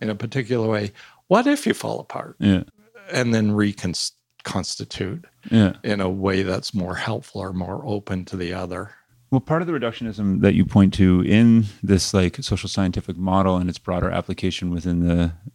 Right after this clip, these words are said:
Speaker 2: technological milieu, part of what it is obscuring is how essential to all forms of, uh, social relation, human relation,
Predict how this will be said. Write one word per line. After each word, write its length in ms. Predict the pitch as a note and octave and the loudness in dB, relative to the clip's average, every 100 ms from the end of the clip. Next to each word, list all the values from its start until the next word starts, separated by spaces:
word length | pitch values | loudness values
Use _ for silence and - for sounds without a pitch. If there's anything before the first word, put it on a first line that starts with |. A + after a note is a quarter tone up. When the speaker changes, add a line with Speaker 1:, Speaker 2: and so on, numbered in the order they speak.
| _ | _
Speaker 2:
technological 640 | - A2 F#2 G#2+ C3+ C3 A2+ | -2 2 6 6 6 4 4
milieu, 440 | F#2+ F#2 F2+ F2+ F2+ - - _ _ | 4 4 2 -2 -4 -12 -20 _ _
part 200 | - C3 | 2 4
of 200 | D3+ A2+ | 4 0
what 320 | G#2 G2+ - - | 2 2 2 -2
it 280 | G#2 F#2 - - | 0 0 -4 -4
is 560 | G2+ F#2 F2 D#2+ - _ _ _ _ _ | 0 2 0 -4 -14 _ _ _ _ _
obscuring 920 | F2+ - - - C3 C3 F#2 F2 F#2 - _ _ - | -10 -8 -8 0 2 4 2 0 -2 -8 _ _ 2
is 480 | B2+ C#3+ A#2 - - _ _ | 6 8 6 2 -6 _ _
how 840 | - A2 A2 G#2+ G#2 G2 F#2+ - _ _ _ _ | -4 2 4 4 4 2 0 -4 _ _ _ _
essential 640 | G#2 - A2 G#2+ G2+ F#2+ F#2 _ - | -6 0 0 2 2 0 -4 _ -6
to 560 | - B2+ C3+ B2 - _ _ _ _ _ - | 2 4 6 4 0 _ _ _ _ _ 0
all 200 | A#2 C#3+ | 2 2
forms 360 | - G#2 F#2+ | 2 2 2
of, 260 | E2+ E2 - _ - | -2 -10 -18 _ -4
uh, 380 | G2 F2+ F2+ F2 - - _ _ _ | 0 0 0 -2 -6 -12 _ _ _
social 280 | - F#2+ G2 | -4 -2 0
relation, 340 | F#2 F2+ - F2+ | 0 0 0 0
human 200 | F2+ F2+ | 0 0
relation, 480 | F2+ F2 - F#2 | -2 -2 0 0